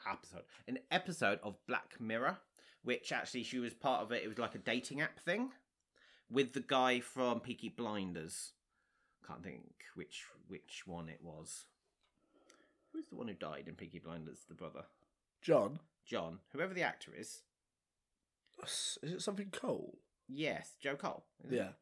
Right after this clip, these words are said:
Speaker 1: Yeah, Joe Cole and Georgina Campbell.
Speaker 2: I'm
Speaker 1: They,
Speaker 2: genuinely surprised I knew that.
Speaker 1: they were in this episode, and I really liked it, and it was about
Speaker 2: I did not know that was him.
Speaker 1: It was a dating app.
Speaker 2: Yeah, that's the, the
Speaker 1: Yes.
Speaker 2: episode.
Speaker 1: Uh, and she, she's actually doing
Speaker 2: Was
Speaker 1: she
Speaker 2: that the one where they had, like, a certain amount of time to be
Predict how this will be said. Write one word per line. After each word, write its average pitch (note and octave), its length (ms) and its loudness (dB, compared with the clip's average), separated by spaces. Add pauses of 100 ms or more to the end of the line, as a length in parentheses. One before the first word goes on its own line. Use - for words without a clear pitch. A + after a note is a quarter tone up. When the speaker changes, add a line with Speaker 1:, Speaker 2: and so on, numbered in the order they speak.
(140)
Speaker 1:
Yeah, F#2+ 40 -2
Joe F3 220 2
Cole A2+ 420 6
and A#2+ 120 0
Georgina A#2 340 -2
Campbell. F#2+ 400 -2
Speaker 2:
I'm D3+ 120 12
Speaker 1:
They, D3 60 6
Speaker 2:
genuinely D3 260 12
surprised A2+ 280 4
I B2 100 -2
knew A#2 80 0
that. A2+ 140 -4
Speaker 1:
they C#3 180 8
were A#2+ 600 6
in A#2+ 160 -2
this A2+ 140 -2
episode, G2+ 500 -2
and A#2+ 100 4
I E3 40 6
really F3+ 360 6
liked D#3+ 340 6
it, F2+ 160 -4
and A2+ 100 -6
it A2+ 80 -4
was A#2 140 -4
about A#2 460 6 (200)
Speaker 2:
I D#3 140 12
did D3+ 220 6
not E3 160 4
know F3 80 6
that F#3+ 100 8
was F#3+ 80 -2
him. C4+ 260 4
Speaker 1:
It C#3+ 80 0
was C3 120 -2
a C#3 60 4
dating C#3+ 400 2
app. - 200 -8 (140)
Speaker 2:
Yeah, A#3 200 12
that's A3+ 280 12
the, A3+ 80 -2
the A3 60 6
Speaker 1:
Yes. A#3 240 10
Speaker 2:
episode. C#3 160 6 (100)
Speaker 1:
Uh, C#3 240 10
and C#3 200 -2
she, D3+ 460 4 (240)
she's A3 300 6
actually F3 280 4
doing D#3 280 4
Speaker 2:
Was G3 100 6
Speaker 1:
she B3 60 10
Speaker 2:
that A3+ 140 10
the A3 60 10
one G#3+ 140 12
where G3+ 120 10
they F3+ 100 12
had, E3+ 160 8
like, D#3 160 10
a D3+ 40 -2
certain D3+ 240 6
amount C#3+ 140 6
of - 60 -2
time C#3 280 2
to C#3 100 -6
be C#3 140 2